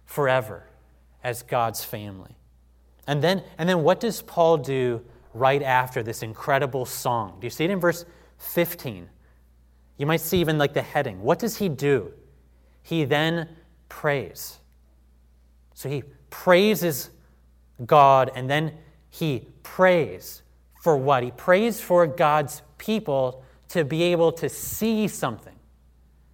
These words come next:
to be able to know something. To see and to know what? He prays that God will open our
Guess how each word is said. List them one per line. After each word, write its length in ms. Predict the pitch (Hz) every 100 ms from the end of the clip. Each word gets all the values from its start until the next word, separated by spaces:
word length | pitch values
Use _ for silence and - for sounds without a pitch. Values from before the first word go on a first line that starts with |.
| _ _
to 160 | - 160
be 180 | 170 175
able 260 | 190 175
to 140 | 170 170
know 600 | 147 156 165 160 156 151
something. 460 | 143 - 95 - - _ _ _ _ _ _ _ _ _
To 100 | 151
see 520 | - - - 190 190
and 160 | 185 151
to 100 | 156
know 520 | 139 135 135 127 117 - _ _ -
what? 440 | 113 131 - - - _ _ _ _ _ _ _ _ _ _ _ _ _ _ _ _ _ -
He 80 | 120
prays 520 | - 143 143 160 156
that 180 | 143 120
God 460 | 131 120 110 98 - - _ _
will 240 | 131 120 -
open 640 | 135 147 147 147 147 147 - - _ -
our 200 | 113 110